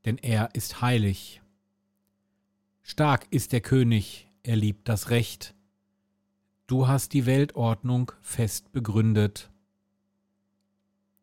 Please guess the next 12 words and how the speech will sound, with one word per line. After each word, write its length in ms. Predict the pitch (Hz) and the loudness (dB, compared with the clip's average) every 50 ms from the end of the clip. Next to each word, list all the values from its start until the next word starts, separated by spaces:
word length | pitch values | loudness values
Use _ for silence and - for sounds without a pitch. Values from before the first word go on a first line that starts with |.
| _ _ _ _ _ _ _ | _ _ _ _ _ _ _
Hast 400 | _ 113 101 - - - 104 - | _ -6 -6 -6 -6 -6 -2 0
Recht 300 | 131 127 - - - - | 2 2 0 -2 -6 -8
und 200 | - 127 120 - | -6 -6 -4 -2
Gerechtigkeit 800 | - 117 110 123 131 - - - 113 - - 123 117 117 117 - | 0 2 2 2 0 0 -2 -6 -6 -4 -2 0 0 0 0 -2
in 100 | 139 127 | -2 0
Jakob 500 | 123 120 127 131 135 - - 120 - - | 0 2 2 0 0 0 -2 -4 -4 -4
geschaffen. 600 | - 110 - - - - - - 120 113 110 101 - _ _ _ _ _ _ _ _ _ _ _ _ _ _ _ _ _ _ _ _ _ _ _ _ _ _ _ _ _ _ _ _ _ _ _ _ _ - | -6 -6 -4 -2 -2 -2 -2 -2 -2 -2 -2 -2 -6 _ _ _ _ _ _ _ _ _ _ _ _ _ _ _ _ _ _ _ _ _ _ _ _ _ _ _ _ _ _ _ _ _ _ _ _ _ -6
Rühmt 500 | 110 101 104 131 160 180 190 - - - | -2 2 4 4 4 4 2 0 -2 -2
den 140 | 160 151 143 | 2 4 4
Herrn, 340 | 139 139 131 123 117 110 113 | 4 4 4 4 2 0 -2
unseren 440 | - 117 117 110 113 127 131 127 | -2 -4 -4 -2 0 0 0 2
Gott. 380 | 110 113 101 - - - - | 2 2 0 0 -2 -10 -18